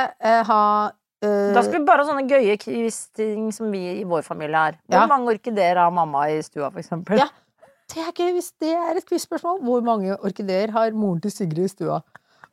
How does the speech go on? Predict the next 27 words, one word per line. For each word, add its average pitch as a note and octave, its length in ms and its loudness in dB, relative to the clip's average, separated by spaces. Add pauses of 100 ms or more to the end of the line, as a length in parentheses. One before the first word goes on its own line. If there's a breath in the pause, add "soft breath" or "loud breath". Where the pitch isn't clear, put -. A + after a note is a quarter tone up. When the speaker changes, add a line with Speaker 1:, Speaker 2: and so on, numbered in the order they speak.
Speaker 1:
Og G#3 120 -2
du A#3+ 140 -2
kan B3 300 -2
vinne A3+ 380 0
store A#3 440 -6
premier F#3+ 360 -2
hvis G3+ 140 -6
du G#3+ 80 -6
får F#3 180 0
det D3 80 -10
til. F3 100 0
Speaker 2:
Ja, E3+ 140 6
jeg F3 100 -4
kan - 100 -4
få - 140 -2
opp - 100 -6
til B3 80 -4
tre F3 300 -4
hundre E3 160 -10
poeng. A3 260 -2 (240)
Speaker 1:
Du C4+ 160 -2
kan B3+ 300 0
Speaker 2:
Hvis A#3+ 160 -4
du C#4 80 -4
sier A3 420 -2
tre G#3 160 0
hundre. G#3 320 -2